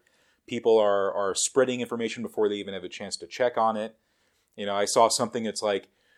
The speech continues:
you know, "The, the virus resides in your throat. All you have to do is gargle with salt and the virus goes away." Like, well, I mean, if it was that easy, I think the doctors would have figured it out by now. Just gargle with salt and go to work. It's fine,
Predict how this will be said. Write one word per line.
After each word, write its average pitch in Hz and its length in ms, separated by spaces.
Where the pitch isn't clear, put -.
you 135 100
know, 143 120
"The, 120 200
the 139 180
virus 160 460
resides 139 440
in 139 40
your 120 120
throat. 190 400
All 156 80
you - 20
have 185 80
to 160 80
do 175 60
is 110 80
gargle 170 360
with 147 120
salt 226 420
and 175 140
the 165 40
virus 220 360
goes 208 180
away." 294 400
Like, 127 160
well, 143 420
I 165 40
mean, 165 140
if 147 140
it 160 120
was 151 140
that 170 180
easy, 156 280
I - 20
think 151 160
the 110 80
doctors 131 420
would 120 120
have - 80
figured 117 240
it 117 60
out 220 180
by - 160
now. 82 240
Just 160 160
gargle 185 320
with 175 100
salt 165 300
and 143 80
go 139 100
to 135 80
work. 127 320
It's 98 100
fine, 120 420